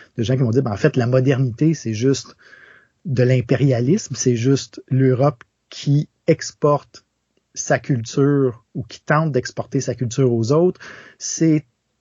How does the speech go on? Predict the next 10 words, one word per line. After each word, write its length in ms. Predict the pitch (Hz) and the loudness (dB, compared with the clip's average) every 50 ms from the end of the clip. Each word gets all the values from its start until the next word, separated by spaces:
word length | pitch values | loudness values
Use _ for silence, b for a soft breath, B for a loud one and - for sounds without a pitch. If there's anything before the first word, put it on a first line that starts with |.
| _ _ _ | _ _ _
u-, 220 | - 151 143 131 - | -2 0 2 2 2
une 180 | - 139 131 127 | 2 0 0 0
force 480 | 107 - - 143 135 135 - - - - | -2 -4 -2 0 0 0 0 -4 -10 -14
très 320 | - - 139 139 131 117 | -4 -2 0 0 2 2
aliénante 720 | 127 120 131 123 120 123 123 120 120 120 135 151 156 151 | 0 0 0 0 0 0 -2 -2 -2 -2 -2 -2 -2 -4
qui 120 | - - - | -8 -12 -20
coupe 340 | _ - - 175 165 - 156 | _ -4 -2 -2 -2 0 0
les 180 | 131 120 117 | 0 0 0
gens 340 | 117 113 127 135 135 143 143 | 0 -2 -2 -2 0 0 -2
de, 320 | 131 110 110 113 117 120 | -2 -2 -2 -2 -2 -4